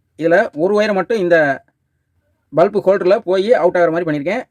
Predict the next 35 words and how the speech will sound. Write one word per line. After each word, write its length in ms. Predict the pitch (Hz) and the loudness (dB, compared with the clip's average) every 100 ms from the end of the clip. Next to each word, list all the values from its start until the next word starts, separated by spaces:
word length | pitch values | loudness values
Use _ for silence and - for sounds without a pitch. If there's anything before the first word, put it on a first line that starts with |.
| - | -6
ஒரு 100 | 202 202 | 0 2
ஒயரை 160 | 196 220 165 | 2 0 0
டைரக்டாவே 420 | 190 190 180 220 330 _ _ | 0 0 0 -2 -4 _ _
கொண்டு 160 | 175 156 | -6 -4
வந்துட்டேன், 240 | 131 127 135 | -6 -8 -4
அதான் 180 | 151 175 | -4 -4
சீரிஸ். 280 | 147 147 131 _ _ _ _ _ _ - | -6 -6 -10 _ _ _ _ _ _ -8
இப்ப 120 | 190 | -4
நம்ம 120 | 185 175 | -2 0
இந்த 100 | 170 | -2
சீரிஸ் 220 | 226 233 190 | -2 -2 0
பல்ப் 160 | 185 185 | 0 0
கனெக்ஷன் 240 | 175 170 | -2 -2
கரெக்டா 160 | 170 185 | 0 2
இருக்கான்னு 200 | 175 160 | 0 -2
பார்க்கணும்னா, 300 | 160 175 254 - | -4 -4 -6 -6
ஃபர்ஸ்ட் 240 | 156 - 226 269 - _ _ _ - | -8 0 0 0 -4 _ _ _ -8
பிளக்ல 260 | 147 147 180 | -6 -4 -2
சொருகிட்டு 340 | 165 170 151 208 294 _ _ _ _ _ _ _ _ _ _ - | -2 -2 0 -2 -2 _ _ _ _ _ _ _ _ _ _ -14
சுவிட்சை 220 | - 180 | 0 0
ஆன் 120 | 170 | 2
பண்ணிட்டு, 240 | 165 160 208 240 - | 0 0 0 0 -2
இதுல 180 | 165 175 | 0 0
எதுவும் 140 | 196 | 0
கை 60 | 170 190 | -2 -2
வச்சிடாதீங்க, 360 | - 151 165 214 | -2 -2 -2 -4
புதுசா 160 | 160 175 | -6 -4
இருக்கவங்களுக்கு 340 | 147 143 143 131 | -2 -2 -4 -6
சொல்றேன். 220 | 151 - - _ _ | -6 -6 -12 _ _
இப்படி 160 | 135 147 170 | -6 -2 -2
டச் 140 | 170 | -2
பண்ணோம்னா 260 | 196 175 226 | -2 0 -2
இந்த 100 | 185 151 | 0 0
லைட் 140 | 160 | 0
எரியும். 200 | 135 127 | -4 -6